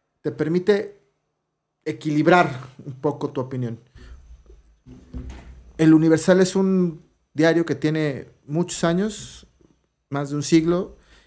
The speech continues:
y es un periódico serio. Reforma, con, y, ah, y es de cen-, lo que llamaríamos de centro,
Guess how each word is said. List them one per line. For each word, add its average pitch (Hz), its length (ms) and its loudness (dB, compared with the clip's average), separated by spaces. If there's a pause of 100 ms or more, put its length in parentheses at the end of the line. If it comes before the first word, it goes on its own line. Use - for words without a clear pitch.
(120)
y 143 80 0
es 151 180 0
un 156 200 -2
periódico 147 480 0
serio. 135 420 0 (840)
Reforma, 151 720 -2 (400)
con, 110 400 -12
y, 156 160 2
ah, 165 420 2
y 147 140 0
es 151 120 2
de 170 80 2
cen-, 190 280 4
lo 160 120 4
que 143 80 0
llamaríamos 165 400 4
de 180 80 0
centro, 180 540 2